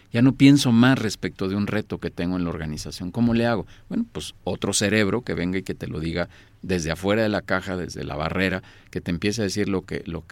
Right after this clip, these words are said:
lo que ves y lo que percibes. Y, y, y tengo esa percepción de ti, amigo, que nunca te había podido decir.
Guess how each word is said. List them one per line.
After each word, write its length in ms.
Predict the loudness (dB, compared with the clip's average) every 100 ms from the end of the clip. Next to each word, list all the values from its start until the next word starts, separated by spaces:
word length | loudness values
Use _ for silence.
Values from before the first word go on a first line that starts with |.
| -12
lo 120 | -10
que 160 | -6
ves 300 | -2 -2 -2
y 60 | -4
lo 160 | -6 -8
que 100 | -12
percibes. 560 | -12 -8 -4 -4 -6 -6
Y, 200 | -6 -4
y, 420 | -4 -4 -2 -4
y 140 | -6 -2
tengo 260 | 2 4
esa 160 | 2 -2
percepción 500 | -4 -6 -6 -4 -4
de 80 | -4
ti, 200 | -4 -4
amigo, 300 | -2 -4 -6
que 100 | -6
nunca 260 | -4 -6
te 100 | -6
había 140 | -4 -4
podido 260 | -4 -4 -4
decir. 320 | -4 -6